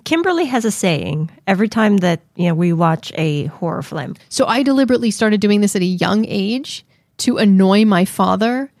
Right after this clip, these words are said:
Speaker 2: I think I was, like, ten when I started.
Speaker 1: Mm-hmm.
Speaker 2: It's just every time I see him watching a movie now, it could be, like, a romance,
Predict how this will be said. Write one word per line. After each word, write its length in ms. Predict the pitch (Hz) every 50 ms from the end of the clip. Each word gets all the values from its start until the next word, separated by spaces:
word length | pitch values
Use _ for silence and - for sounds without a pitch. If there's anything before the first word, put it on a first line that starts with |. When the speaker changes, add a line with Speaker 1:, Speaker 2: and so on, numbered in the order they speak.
| _ _ _ -
Speaker 2:
I 80 | 233
think 160 | 202 220 208 202
I 60 | 202
was, 100 | 190 190
like, 120 | 185 180 -
ten 300 | - - 208 202 208 220
when 100 | 226 220
I 80 | 220
started. 500 | 220 - - 233 233 233 247 254 262 247 _
Speaker 1:
Mm-hmm. 340 | - 202 180 175 185 175 190 196 _ _ _ _ _ _ -
Speaker 2:
It's 220 | 233 214 - - -
just 280 | - - 185 175 -
every 220 | 214 180 185 180 180
time 240 | - 196 185 175
I 80 | 175 175
see 200 | 190 - 190 190
him 120 | 190 185
watching 320 | 180 175 185 - - 196 185
a 60 | 180
movie 240 | 175 180 175 180 175
now, 100 | 175 165
it 120 | - -
could 120 | - 240 202
be, 120 | 226 220
like, 200 | 208 196 185 -
a 120 | - 202 190
romance, 760 | 175 175 165 170 175 170 175 185 196 214 - - - - -